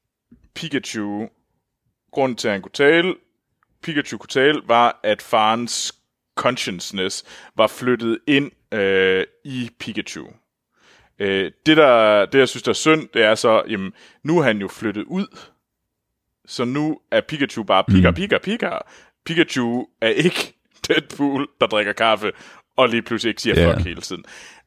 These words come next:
Speaker 1: Og det synes jeg er lidt af synd, fordi jeg synes, jeg har ikke brug for at se på Ryan Reynolds fjes.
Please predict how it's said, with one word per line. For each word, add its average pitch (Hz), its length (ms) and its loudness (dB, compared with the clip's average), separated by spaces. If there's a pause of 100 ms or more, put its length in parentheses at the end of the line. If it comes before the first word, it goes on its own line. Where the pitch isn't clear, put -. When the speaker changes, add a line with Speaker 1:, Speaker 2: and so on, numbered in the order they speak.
(140)
Speaker 1:
Og 127 100 2 (160)
det 233 120 -2
synes 196 220 -4
jeg 107 40 4
er 92 40 0
lidt 87 160 -8
af - 60 -12
synd, 80 200 -10 (280)
fordi 117 320 -4
jeg 107 80 0
synes, - 460 -8 (300)
jeg 131 220 2
har 110 120 2
ikke 190 160 2
brug 175 180 0
for 143 100 4
at 113 80 2
se 208 260 -2
på 98 280 -4 (1040)
Ryan 95 220 -2
Reynolds 92 580 -8
fjes. - 420 -8